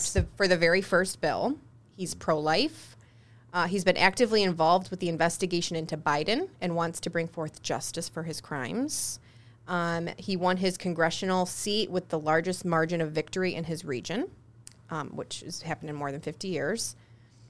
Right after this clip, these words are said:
Speaker 2: Um, but it's funny. So the Republicans, obviously, this was f-, a great announcement. It seemed everyone was very happy and united on this decision.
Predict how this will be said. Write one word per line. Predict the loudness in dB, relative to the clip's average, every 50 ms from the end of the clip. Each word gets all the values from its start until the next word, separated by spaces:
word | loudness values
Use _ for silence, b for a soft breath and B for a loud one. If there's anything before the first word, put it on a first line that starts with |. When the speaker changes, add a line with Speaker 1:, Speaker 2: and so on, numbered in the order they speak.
| b b 2 6
Speaker 2:
Um, | 8 8 8 10
but | 8 8
it's | 8 8
funny. | 8 8 8 8 8 6
So | 6 8 10 10 10 10 8 6 2 -2 -10 -20 -20 _ _ -20 -20 -20 -20 _ _ -6
the | 2 4 6 6
Republicans, | 6 6 8 8 8 8 8 4 0 2 4 6 6 6 6 6 4 4 4 2 2 0 -4 -8 -10 -12 -6 2 4
obviously, | 4 6 6 4 2 2 2 4 6 6 8 6 6 4 2 0 -4 -10 -20 -20 -20 -20 -12 -6
this | -4 -4 -2 -2
was | -2 -2 -2 -4 -6 -8 -12
f-, | -16 -20 -20 -20 -20 -20 -20 -16 -8 -6
a | -6 0
great | 4 4 4 4
announcement. | 6 6 6 6 6 6 2 0 0 0
It | 0
seemed | -2 -4 -4 -2
everyone | -2 -2 -2 -2 -2
was | -4 -4 -4
very | -4 -4 -2
happy | 2 6 6 6 6 4 0 -4 -2
and | -4 -4 -4
united | -4 0 0 2 2 2 4 4
on | 4 4 4 2
this | -2 -4 -4
decision. | -6 -4 0 0 2 2 2 0 0 0 -2 -4